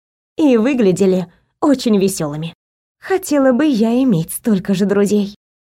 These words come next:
Но благодаря Скотту в моей жизни осталась лишь одна подруга.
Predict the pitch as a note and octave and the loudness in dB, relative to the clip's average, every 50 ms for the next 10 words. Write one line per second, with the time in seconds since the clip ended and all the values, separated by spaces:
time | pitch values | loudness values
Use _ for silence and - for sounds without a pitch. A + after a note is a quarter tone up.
0 | _ _ _ _ - F4 D#4 C4 A#3 G#3 A#3 A#3 A#3+ G#3+ A#3 A#3+ B3 B3 A#3 A#3+ | _ _ _ _ 0 0 2 2 2 2 0 0 2 2 2 2 2 2 0 -2
1 | - - D4+ C#4+ C#4+ - G#3+ F#3+ - - _ _ _ _ _ - G4 F#4 E4+ D#4+ | -2 -4 -4 -2 -2 -2 -4 -4 -4 -10 _ _ _ _ _ -6 -2 0 0 0
2 | D#4 D4 C#4 C4+ C4 B3+ G#3+ B3+ C4+ C#4 A3+ A#3 A3 G#3+ A3 A3 A3 - D4+ C#4+ | 2 0 0 0 0 0 0 0 0 0 0 0 0 0 0 -2 -2 -2 0 2
3 | C4 A#3+ A#3 - - C4+ C4 C4 B3+ - C4 B3 A3+ B3 B3 G#3 - E3+ E3 F#3 | 2 2 0 0 0 0 0 0 0 -2 -2 0 0 0 -2 -2 -2 -4 -2 -2
4 | F3+ F3+ F3+ G3+ | -2 -2 -2 -4